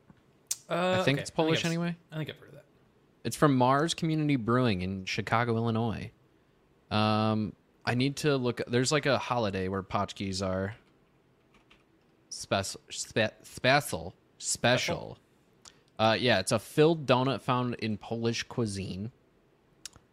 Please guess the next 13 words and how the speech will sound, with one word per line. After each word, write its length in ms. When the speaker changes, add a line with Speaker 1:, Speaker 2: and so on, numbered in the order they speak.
Speaker 2:
Um, 800
Ash 280
Wednesday. 520
They're 100
big 200
on, 280
or 100
no, 180
they're 120
big 160
on 140
Fat 280
Tuesday, 500